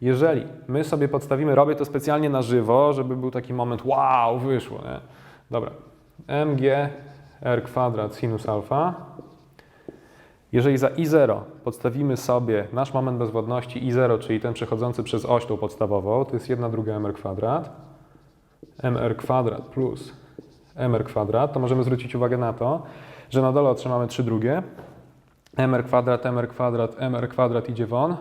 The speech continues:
jeden przez trzy drugie to jest dwie trzecie G sinus alfa. Teraz jak wrócisz do poprzedniego przykładu, wychodzi dokładnie to samo. Dla tej figury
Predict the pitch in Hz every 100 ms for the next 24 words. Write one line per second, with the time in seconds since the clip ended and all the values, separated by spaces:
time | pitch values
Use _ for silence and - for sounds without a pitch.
0 | - - - 143 143 - 135 - 127 127
1 | 131 156 160 - 123 127 127 120 117 123
2 | 127 127 - - - - - - - 127
3 | - 143 139 139 - - - - - -
4 | _ 127 127 123 120 113 107 101 - -
5 | - 123 117 - 117 135 131 123 123 120
6 | 123 120 117 117 123 120 113 110 117 117
7 | 117 117 107 104 101 98 - - _ 120
8 | 113 117 131 131 127 160 139 98